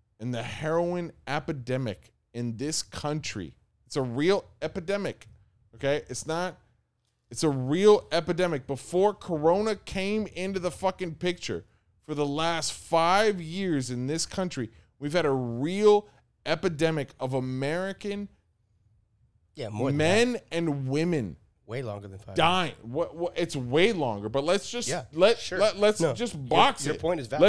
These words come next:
Speaker 1: Let, let's just box it.
Speaker 2: Hundred percent. Yep.
Speaker 1: We're doing nothing about it.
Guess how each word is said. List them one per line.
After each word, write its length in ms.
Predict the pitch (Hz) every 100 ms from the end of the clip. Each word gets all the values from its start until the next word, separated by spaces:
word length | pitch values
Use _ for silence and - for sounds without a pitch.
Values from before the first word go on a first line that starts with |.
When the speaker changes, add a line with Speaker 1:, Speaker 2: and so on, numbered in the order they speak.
| 208
Speaker 1:
Let, 40 |
let's 220 | 180 196 196
just 280 | 226 170
box 440 | 139 196 277 - 113
it. 120 | 85 - -
Speaker 2:
Hundred 180 | 139 -
percent. 180 | - 135 _ _ _ _ _ _ _ _ _ _ _ _ _ _ _ _ _
Yep. 120 | - - _ _ _ _ _ _ _ _ _ _ _ _ _ _ _ _ _ _ _ _ _ _ _ 120
Speaker 1:
We're 120 | 151
doing 520 | 156 214 196 147 135
nothing 360 | 190 262 285 269
about 300 | 233 196
it. 80 | 90